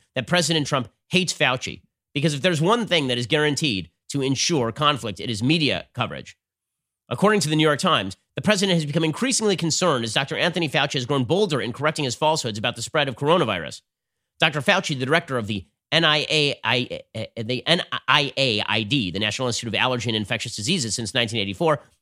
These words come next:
has grown bolder in correcting the president's falsehoods and overly rosy statements about the spread of coronavirus in the past two weeks,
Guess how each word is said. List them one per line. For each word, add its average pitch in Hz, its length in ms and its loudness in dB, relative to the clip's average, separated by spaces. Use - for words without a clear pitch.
has 135 140 -6
grown 135 160 2
bolder 185 360 2
in 113 120 -2
correcting 160 320 0
the 127 40 -2
president's 127 400 -2
falsehoods 180 460 0
and 127 120 -2
overly 202 280 2
rosy 139 280 0
statements 123 360 -2
about 117 180 -4
the 117 60 -10
spread 170 220 0
of 127 80 -6
coronavirus 110 560 0
in 113 40 -6
the 98 60 -8
past 110 240 -4
two 101 120 -6
weeks, 110 220 -8